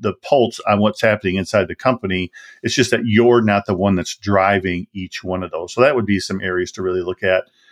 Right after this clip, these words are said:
Another one is that you really start empowering your people.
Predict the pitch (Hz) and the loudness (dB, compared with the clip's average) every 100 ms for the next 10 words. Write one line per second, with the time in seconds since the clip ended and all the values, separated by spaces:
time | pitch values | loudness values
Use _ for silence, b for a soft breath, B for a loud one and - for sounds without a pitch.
0 | b b b b _ 127 147 202 202 156 | b b b b _ 2 4 4 4 4
1 | 139 131 117 - 123 117 151 123 - 131 | 4 4 4 2 2 2 2 2 2 2
2 | 117 107 - 120 117 104 92 87 - 117 | 2 -2 0 2 4 2 2 -2 0 0
3 | 117 80 - | 0 -10 -12